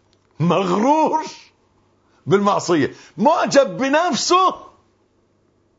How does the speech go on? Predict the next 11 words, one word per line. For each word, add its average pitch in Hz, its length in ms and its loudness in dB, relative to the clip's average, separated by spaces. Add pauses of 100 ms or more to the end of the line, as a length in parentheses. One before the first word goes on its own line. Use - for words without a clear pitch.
(480)
وانت 170 240 -8
تقول 160 300 -12
له: - 60 -20 (440)
"على 147 200 -10
خيبة 185 340 -10 (120)
ايه؟ 139 120 -14 (1500)
انت 135 180 -8
نسيت 196 340 -8
نفسك - 440 -8
ولا 135 200 -10
ايه؟" - 200 -12